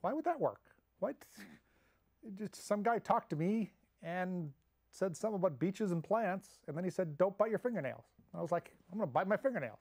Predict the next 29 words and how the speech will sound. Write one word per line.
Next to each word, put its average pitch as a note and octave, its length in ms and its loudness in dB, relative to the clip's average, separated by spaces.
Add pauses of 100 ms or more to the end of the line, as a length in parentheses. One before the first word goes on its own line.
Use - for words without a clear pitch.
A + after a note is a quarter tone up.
(140)
And D#3+ 80 -6
I E3 40 -2
did. D#3+ 260 2 (480)
Went F#3+ 160 2
back G#3 220 2
to B2+ 100 0
it. A2+ 80 -6 (600)
I, E3+ 240 4 (600)
I'm D#3 160 2
still A#3+ 400 0
working G3+ 360 0
on G#2 160 -4
it. G#2+ 120 -10 (1000)
Um, B2+ 200 2 (440)
you E3 140 0
can't B3 260 2
see C4+ 260 2
'em, C3 160 0 (220)
but, F#3+ 60 6
like, G3+ 160 4
my A3 120 6
fingernails A3+ 600 2
are F#3+ 100 6
probably A3+ 340 2
longer F#3+ 460 4
than E3 140 2
they've D#3+ 160 4
been D3+ 180 2
in C3 380 0